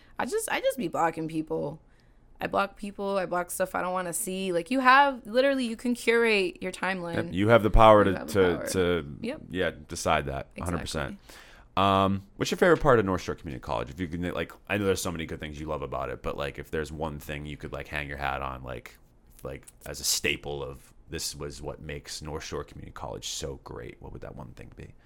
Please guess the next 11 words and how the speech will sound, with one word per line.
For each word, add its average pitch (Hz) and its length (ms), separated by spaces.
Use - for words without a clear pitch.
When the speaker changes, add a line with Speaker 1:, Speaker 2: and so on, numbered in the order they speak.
Speaker 1:
A 175 80
lot, 180 360
a 175 60
lot 185 220
of, 180 180
um, 156 500
alumni 165 800
and, 151 320
and 151 200
students 156 500
and 160 320